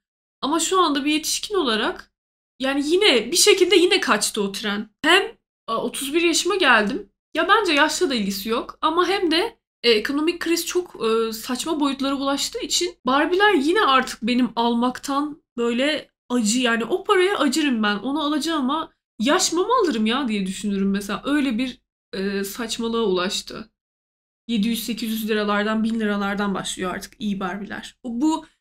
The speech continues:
saçma sapan dandik plastikle üretilmiş, e, en, e, sade olan, en kolu bacağı bükülmeyen, en sade kıyafetli olanlardan bahsetmiyorum. Evet, onlar marketlerde de satılıyor artık, alınabiliyorlar.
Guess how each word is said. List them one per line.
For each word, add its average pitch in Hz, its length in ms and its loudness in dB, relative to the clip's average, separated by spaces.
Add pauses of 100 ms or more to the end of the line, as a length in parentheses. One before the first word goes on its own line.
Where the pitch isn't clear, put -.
(100)
saçma 311 420 -4
sapan 277 560 -2 (480)
dandik 247 380 2
plastikle 247 520 -2
üretilmiş, 220 720 -4 (160)
e, 208 40 -4 (340)
en, 240 440 -2 (500)
e, 226 200 -2
sade 233 480 2
olan, 220 460 0 (140)
en 240 260 2
kolu 220 340 -2
bacağı 226 360 2
bükülmeyen, 214 640 -2
en 226 220 -4
sade 220 400 -4
kıyafetli 214 460 -6
olanlardan 214 560 -4
bahsetmiyorum. 196 680 -6
Evet, 226 260 -4
onlar 220 240 -4
marketlerde 220 680 -4
de 196 60 -2
satılıyor 196 480 -8
artık, 214 320 -10
alınabiliyorlar. 208 880 -6